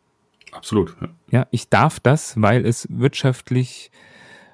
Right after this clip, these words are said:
Speaker 2: äh, von mir gefordert wird und, ähm,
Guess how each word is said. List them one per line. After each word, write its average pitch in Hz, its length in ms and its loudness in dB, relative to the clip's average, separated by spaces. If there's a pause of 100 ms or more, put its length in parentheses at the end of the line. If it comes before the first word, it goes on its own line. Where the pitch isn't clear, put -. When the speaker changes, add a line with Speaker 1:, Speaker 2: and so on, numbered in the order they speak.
Speaker 2:
äh, 107 420 4
von 110 220 2
mir 113 140 6
gefordert 110 500 0
wird - 440 -4 (1500)
und, 110 480 4
ähm, 104 640 0